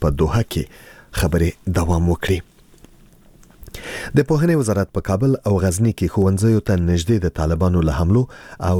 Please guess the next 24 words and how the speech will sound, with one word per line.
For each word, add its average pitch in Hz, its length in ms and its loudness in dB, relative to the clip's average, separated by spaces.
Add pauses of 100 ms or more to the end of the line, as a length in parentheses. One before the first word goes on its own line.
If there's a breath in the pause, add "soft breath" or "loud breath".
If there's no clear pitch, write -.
(120)
د 82 180 -4
یو 98 100 4 (140)
شمیر 92 260 -2 (180)
ماشومانو 104 520 2 (120)
له 87 60 2 (140)
زیانمنېدو 85 680 2 (200)
وروسته 123 340 2 (400 loud breath)
د 95 100 2 (100)
ښوونځیو 104 600 2
د 90 140 -2
خوندیتوب 92 640 0
لپاره 85 300 -4 (340 loud breath)
د 87 160 2
نویو 92 320 4 (220)
پلانونو 85 480 2 (260)
خبر 101 300 0
ورکوي. 90 360 -2 (800 loud breath)
د - 100 2
ازادۍ 95 260 2 (100)
راډیو 90 220 2 (300)
خبریالې 85 640 0 (400 loud breath)
فیروزې 113 420 2 (200)
عزیزي 101 360 0 (540 soft breath)
د - 20 2